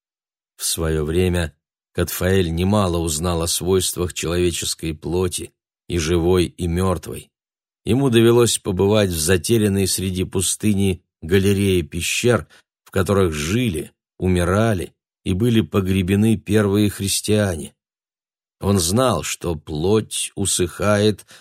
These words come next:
под воздействием сухого воздуха, и от некогда грузного тела может остаться лишь легкая, почти невесомая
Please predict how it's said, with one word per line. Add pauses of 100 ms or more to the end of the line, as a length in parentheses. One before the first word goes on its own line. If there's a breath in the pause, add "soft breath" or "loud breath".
(140 loud breath)
под
воздействием
сухого
воздуха, (440 loud breath)
и
от
некогда
грузного
тела (260)
может
остаться
лишь
легкая,
почти
невесомая